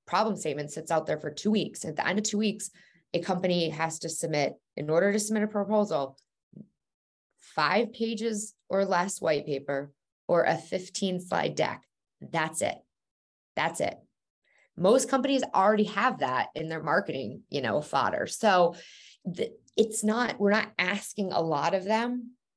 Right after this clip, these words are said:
just to tell us what they have and what, how they think they could solve that problem. Then a joint team with D I U and our, our program managers, and that's something else to note. All of the program managers that sit in D I U are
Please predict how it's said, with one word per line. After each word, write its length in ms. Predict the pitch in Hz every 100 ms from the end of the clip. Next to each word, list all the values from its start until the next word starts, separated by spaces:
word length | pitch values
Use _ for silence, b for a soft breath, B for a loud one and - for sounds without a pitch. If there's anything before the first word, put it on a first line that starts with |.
| -
just 300 | 254 247 -
to 80 | 220
tell 380 | - - 196
us 180 | 196 190
what 180 | 175 156
they 140 | 156
have 400 | 147 143 139 143 -
and 140 | 147
what, 380 | - 165 - -
how 240 | - 202
they 160 | 190 185
think 380 | 180 170 160 -
they 160 | 151 143
could 240 | 151 -
solve 240 | 147 139
that 240 | - 117 -
problem. 520 | - 131 - - - b b b b b b _ 190
Then 240 | 202 214
a 340 | - 180 170 - -
joint 340 | 180 196 208
team 280 | - 208 214
with 240 | 165 -
D 160 | - 170
I 120 | 160
U 240 | 160 175 180
and 120 | -
our, 680 | - 147 151 151 147 143 - _ _ -
our 140 | 175
program 400 | 175 240 226 208
managers, 440 | 190 202 175 160
and 80 | 160
that's 140 | 202 208
something 260 | 214 196
else 260 | 180 185 -
to 120 | 170
note. 240 | 139 123 -
All 260 | 170 240 247
of 120 | 220
the 100 | 190
program 420 | - 185 180 175
managers 460 | 160 160 165 170 151
that 220 | 147 -
sit 340 | - 156 -
in 220 | - 160 -
D 180 | 156
I 120 | 147 143
U 340 | 151 151 - -
are 180 | 151